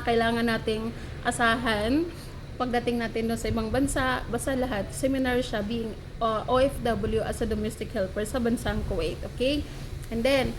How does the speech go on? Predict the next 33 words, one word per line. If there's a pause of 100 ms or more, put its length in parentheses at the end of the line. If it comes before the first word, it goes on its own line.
(260)
habang
nagpipidos
ka
o
nag-aantay
sa
ibang
ano
mo, (560)
meron
ka
na
din, (320)
hap-,
hinahanapan
ka
kasi
ng
kontrata
ng
amo,
ay, (240)
hinahanapan
ka
kasi
ng
amo. (320)
So, (540)
once
na
pumirma
ka
na,